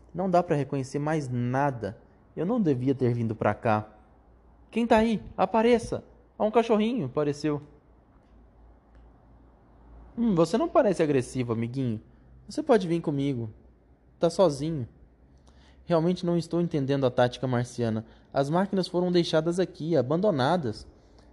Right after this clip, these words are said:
Será que este lugar é algum tipo de esconderijo? O que você acha, amigo? Ele tá falando com um cachorro agora. É... Olha só isso. Marcianos.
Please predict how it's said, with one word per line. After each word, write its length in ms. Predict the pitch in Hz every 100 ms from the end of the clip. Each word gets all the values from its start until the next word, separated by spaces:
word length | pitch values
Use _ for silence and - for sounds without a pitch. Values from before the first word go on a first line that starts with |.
| -
Será 260 | - 285
que 100 | 320
este 200 | 240 -
lugar 600 | 175 139 139 156 147 - - - - _
é 80 | -
algum 240 | 139 151 160
tipo 280 | 160 156
de 640 | 147 135 139 135 131 123 107
esconderijo? 800 | 123 - 151 135 120 190 180 113 -
O 80 | 170
que 80 |
você 240 | 262 311 254
acha, 280 | 160 135 139
amigo? 420 | 156 151 110 107
Ele 100 | 117
tá 120 | 127
falando 260 | 120 123 127
com 60 |
um 60 | 131
cachorro 440 | 143 160 - 117
agora. 320 | 110 107 101 104 - - - - - - -
É... 640 | 131 127 127 127 120 - - _ - _ _ -
Olha 220 | 214 262
só 180 | 254 214
isso. 400 | 208 226 - - - _
Marcianos. 1200 | - 185 226 220 - 220 208 233 214 123 - -